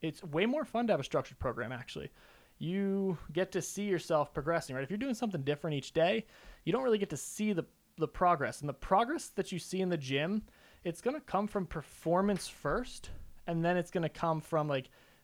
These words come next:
visually after. So if you're not seeing performance upgrades because you're not training the same way every day,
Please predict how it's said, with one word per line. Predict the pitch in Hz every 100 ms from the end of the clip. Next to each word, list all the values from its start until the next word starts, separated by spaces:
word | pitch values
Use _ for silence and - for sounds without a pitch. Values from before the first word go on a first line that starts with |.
| -
visually | 143 175 151 165 156 143 139
after. | 123 127 - - - - - - - _
So | - 143 131 - _ _
if | 160 156
you're | 247
not | 254 151 147 165 170
seeing | - 160 165 175
performance | 139 - 156 151 135
upgrades | 135 - 180 196
because | 190 160 160 151 139
you're | 151
not | 143 131 131 139 139 - - - - _ _ _ _ _ _ -
training | - - 151 160 185
the | 165
same | - 156 151 143
way | 135 135 175
every | 156 143 131
day, | 123 123 185